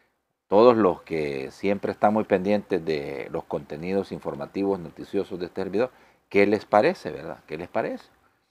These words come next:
Claro, esto no es como ver a, a aquel señor que, que solo veneno destilaba. No, claro, ¿verdad?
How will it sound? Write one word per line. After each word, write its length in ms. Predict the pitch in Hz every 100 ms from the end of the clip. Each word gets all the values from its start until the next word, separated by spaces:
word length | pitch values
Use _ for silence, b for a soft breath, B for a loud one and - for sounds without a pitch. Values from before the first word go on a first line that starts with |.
| _ _ _ _ -
Claro, 400 | 120 139 165 117
esto 260 | 107 160
no 100 | 156
es 100 | 127
como 240 | - 113 95
ver 240 | 104 104
a, 280 | 92 82 73
a 140 | 69 - _ _
aquel 340 | 90 90 110 104
señor 460 | 101 87 98 98
que, 280 | - 78 65 - _ _ _ _ _ _ _ _ _ _ _
que 320 | 82 76 65
solo 260 | - 98 95
veneno 400 | 87 92 92 87
destilaba. 800 | 82 - 170 180 104 73 62 -
No, 220 | - 82 78
claro, 380 | 87 101 71 -
¿verdad? 180 | -